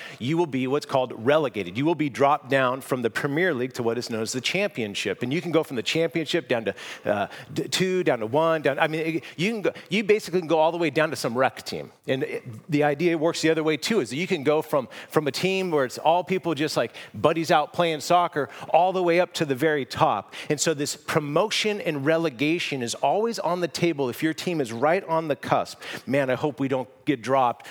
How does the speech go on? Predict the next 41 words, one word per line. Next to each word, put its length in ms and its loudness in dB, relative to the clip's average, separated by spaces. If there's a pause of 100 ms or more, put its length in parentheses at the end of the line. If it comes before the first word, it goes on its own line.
(100)
We 80 0
don't 120 0
wanna 160 2
go 160 0
down 240 2
from 140 -4
the 80 0
big 280 0
league 220 0
to 80 -2
the 80 -2
smaller 420 2
league. 280 -2 (200)
Man, 320 4
if 240 -4
we 100 0
could 160 -2
go 220 2
up, 280 4
that 160 6
would 140 -2
be 200 -2
incredible." 680 2 (180)
And 120 0
so 180 2
as 340 4
you 60 -8
get 140 -2
to 80 -2
the 140 0
end, 120 0
if 100 -8
your 100 0
team 300 -4
is 120 -4
close, 640 -4 (640)
those 180 -4
last 360 2
couple 260 -4
games 420 -4
are 320 -4